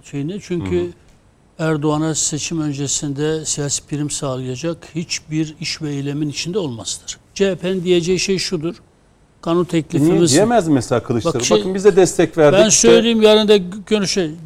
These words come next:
Speaker 1: C H P diyecek ki kanun teklifi verdik. Zaten evet derseniz bu iş çözülür. Niye ayrıca anayasa değişikliği getiriyorsunuz?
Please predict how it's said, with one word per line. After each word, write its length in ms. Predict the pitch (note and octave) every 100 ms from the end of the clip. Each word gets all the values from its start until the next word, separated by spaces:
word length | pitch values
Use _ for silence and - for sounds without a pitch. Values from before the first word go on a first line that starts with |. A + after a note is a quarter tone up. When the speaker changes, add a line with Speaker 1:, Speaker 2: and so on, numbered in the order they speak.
| D#3 -
Speaker 1:
C 140 | G3+
H 40 | G#3+
P 220 | - G#3+
diyecek 340 | G#3 F#3+ A3+
ki 80 | D3+
kanun 240 | - G#3 G#3
teklifi 480 | G3+ F3 F3+ -
verdik. 300 | G#3 E3 D#3
Zaten 340 | C#3 F#3+ E3+ F3+
evet 320 | F#3 F3+ E3
derseniz 420 | E3+ C#3 D#3+ E3
bu 100 | F3
iş 80 | F3
çözülür. 520 | - E3+ E3 D#3 C#3
Niye 140 | D#3+ G3
ayrıca 420 | E3+ D#3+ D3 D3+
anayasa 380 | D#3 D3 C#3 C#3+
değişikliği 460 | D3 C3+ - D3
getiriyorsunuz? 800 | C#3 C3 C#3 C3 B2+ D#3 F#3 -